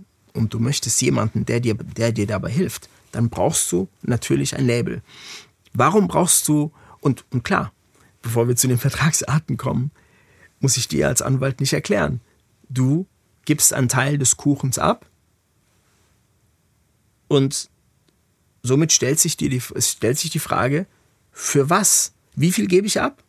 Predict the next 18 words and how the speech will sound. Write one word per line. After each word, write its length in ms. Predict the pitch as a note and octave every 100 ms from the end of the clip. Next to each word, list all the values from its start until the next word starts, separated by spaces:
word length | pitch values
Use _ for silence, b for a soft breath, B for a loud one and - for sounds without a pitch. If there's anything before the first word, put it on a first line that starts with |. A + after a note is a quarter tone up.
| _ _ _ _ _ _ _ -
Und 160 | D3+
für 220 | - B2
was 260 | E3+ A#3 -
gebe 220 | C3 -
ich 80 | -
das 180 | - -
überhaupt 400 | - A2 - -
ab? 140 | - _ -
Was 480 | G#2 C#3+ - - -
könnt 320 | C#3+ D3+ -
ihr, 300 | C#3+ C#3 D#3+ _ b b b b b b
wofür 680 | B2+ C#3 D3 - F#3 F3+ E3+
bezahle 460 | D3+ - D3+ E3
ich 140 | C#3+ -
dich 200 | - -
sozusagen? 680 | - - - A2+ - - - B B B B B -
Und, 360 | C#3+ B2+ A#2 A2+
ähm, 360 | A2+ A2+ A2+